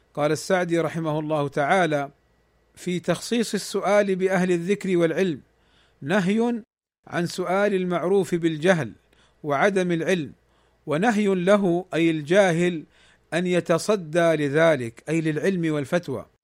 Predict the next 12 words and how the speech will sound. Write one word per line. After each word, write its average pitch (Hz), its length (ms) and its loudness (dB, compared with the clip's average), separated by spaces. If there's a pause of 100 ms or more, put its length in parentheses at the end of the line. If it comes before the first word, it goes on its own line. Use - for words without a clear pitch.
(460)
انتهى. 160 420 0 (420)
فالله 185 460 2
عز 160 260 -2
وجل 151 420 0 (440)
أمرنا 208 640 2 (360)
بسؤال 190 560 2
أهل 185 260 2
الذكر 214 640 0
وهم 175 340 0
أهل 190 220 0
العلم. 165 400 -2 (1000)
متى؟ 196 460 2